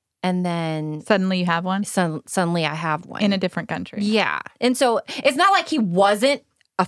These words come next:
Speaker 1: father. He was working for
Speaker 2: Mm-hmm.
Speaker 1: us. And if it wasn't for him, we wouldn't have been, we probably wouldn't be here, you know, 'cause he was in the U S
Speaker 2: Mm-hmm.
Speaker 1: Army.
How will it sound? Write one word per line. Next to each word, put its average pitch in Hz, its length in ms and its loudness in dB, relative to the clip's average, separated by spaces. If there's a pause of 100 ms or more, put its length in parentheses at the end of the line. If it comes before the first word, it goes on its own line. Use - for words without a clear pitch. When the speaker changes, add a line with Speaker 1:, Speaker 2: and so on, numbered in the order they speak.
Speaker 1:
father. 185 440 4
He 208 120 -2
was 175 240 -2
working 170 720 -2 (400)
for 190 200 2
Speaker 2:
Mm-hmm. 190 80 2
Speaker 1:
us. 147 340 0
And 180 120 0
if 175 80 0
it 185 100 0
wasn't 196 300 -2
for 170 120 -4
him, 226 400 -2
we 185 160 0
wouldn't 175 300 -2
have 170 120 -6
been, 160 220 -6 (420)
we 156 100 -8
probably 185 260 -2
wouldn't 202 200 -2
be 208 120 -2
here, 269 420 -6
you 208 180 0
know, 185 220 0
'cause 160 260 -4 (380)
he - 140 -8
was 165 240 -6
in 190 180 -2
the 165 80 -2
U 170 180 -2
S 160 120 0
Speaker 2:
Mm-hmm. 185 100 2
Speaker 1:
Army. 226 600 -2